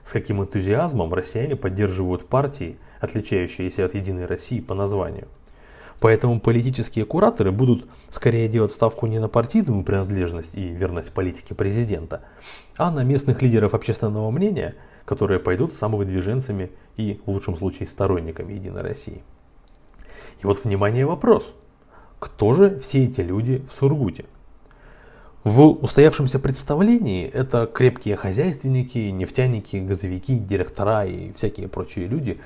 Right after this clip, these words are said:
которые избираются зачастую усилиями административного ресурса городообразующих предприятий.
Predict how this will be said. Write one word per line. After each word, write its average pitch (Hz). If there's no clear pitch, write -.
которые 101
избираются 104
зачастую 98
усилиями 101
административного 95
ресурса 95
городообразующих 98
предприятий. 117